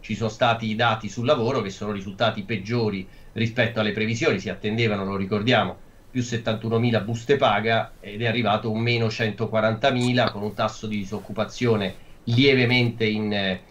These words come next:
in discesa, ma non si sono visti i segnali di inflazione, per esempio sui salari medio da, orari,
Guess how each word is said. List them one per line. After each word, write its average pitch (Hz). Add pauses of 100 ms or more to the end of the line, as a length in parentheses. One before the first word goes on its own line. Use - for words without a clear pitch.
(140)
in 123
discesa, 147
ma 139
non 160
si 175
sono 156
visti 135
i 117
segnali 131
di 123
inflazione, 117
per 120
esempio 117
sui 110
salari 120
medio 123
da, 110
orari, 107